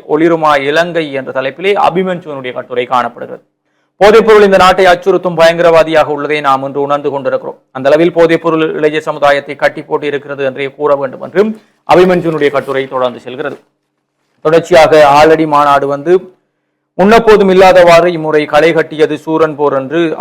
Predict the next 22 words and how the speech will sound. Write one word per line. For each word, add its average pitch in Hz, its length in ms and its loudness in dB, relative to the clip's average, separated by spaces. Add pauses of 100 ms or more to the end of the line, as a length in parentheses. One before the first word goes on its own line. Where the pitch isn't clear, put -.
ஆதித்தன் 151 400 0
அவர்களுடைய 127 600 -4 (200)
ஆலடி 147 280 -2
மாநாடு 120 380 -6
காணப்படுகிறது. 120 680 -14
வியாசர் 185 520 -2
பதில்கள் 165 340 0
பக்கத்திலே, - 380 -6 (560)
"தங்கத்தின் 185 500 2
விலை 170 220 4
ஏறுவதும் 170 640 4
இறங்குவதுமாக 160 760 0
இருக்கிறதே, 147 560 -2
வியாசரிடம் 156 760 0
தங்கம் 156 360 -2
இருக்குதா?" 143 480 0
என்று 135 360 -4
சாகவச்சேரியைச் 139 760 -4
சேர்ந்த 131 380 -4
தேவா 170 320 2
அவர்களுடைய 127 400 -4
கேள்விக்கும், 135 460 -8